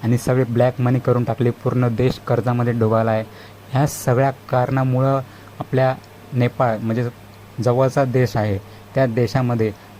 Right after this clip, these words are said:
तहस नहस पूर्ण सरकार नष्ट झाली मित्रांनो, पूर्ण संसद भवनाला आग लावली आहे.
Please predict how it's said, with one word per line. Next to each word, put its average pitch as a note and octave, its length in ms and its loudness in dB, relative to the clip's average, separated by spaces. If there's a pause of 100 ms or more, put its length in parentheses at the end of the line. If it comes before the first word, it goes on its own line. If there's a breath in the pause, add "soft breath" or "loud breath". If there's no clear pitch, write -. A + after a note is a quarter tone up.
तहस B2+ 380 2
नहस B2 280 2
पूर्ण C#3+ 340 0
सरकार - 680 -2
नष्ट B2+ 300 0
झाली G#2+ 260 0
मित्रांनो, G#2 440 0
पूर्ण C#3 420 -2
संसद B2 480 -2
भवनाला B2 440 0
आग A2+ 180 0
लावली G#2 260 0
आहे. F#2+ 100 0